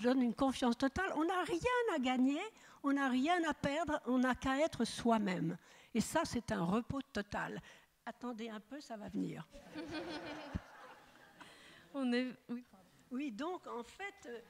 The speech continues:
Speaker 1: je pense que c'est ça la force. D'autant plus que faut pas oublier qu'il y a les,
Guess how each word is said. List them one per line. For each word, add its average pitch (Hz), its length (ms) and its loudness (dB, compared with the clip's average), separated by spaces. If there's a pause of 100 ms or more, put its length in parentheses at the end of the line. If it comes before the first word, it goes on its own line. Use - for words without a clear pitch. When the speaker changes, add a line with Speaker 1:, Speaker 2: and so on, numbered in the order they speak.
(180)
Speaker 1:
je 220 160 -16
pense 330 300 -14
que - 100 -18
c'est 240 160 -14
ça 330 220 -12
la 269 100 -8
force. - 560 -12 (260)
D'autant 294 320 2
plus 320 300 2
que 233 260 2 (240)
faut 269 100 2
pas 302 220 0
oublier 277 520 2
qu'il 240 180 2
y 226 80 4
a 214 80 0
les, 202 320 0